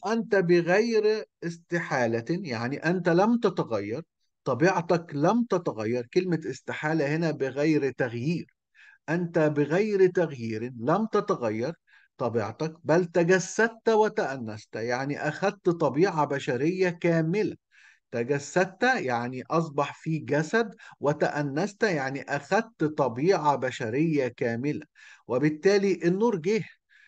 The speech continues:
النور جه في تجسد الرب يسوع المسيح. عشان كده بنسمي العذراء أم النور.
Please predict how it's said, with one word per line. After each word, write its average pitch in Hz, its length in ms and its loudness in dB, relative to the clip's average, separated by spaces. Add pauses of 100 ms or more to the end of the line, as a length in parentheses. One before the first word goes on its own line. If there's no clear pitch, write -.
(260)
النور 180 460 2
جه 175 380 2
في 165 180 0
تجسد 156 680 0
الرب 147 440 0
يسوع 147 420 -2
المسيح. 131 460 -6
عشان 160 260 -2
كده 220 240 0
بنسمي 160 600 -2
العذراء 151 640 0
أم 175 200 -2
النور. 139 400 -4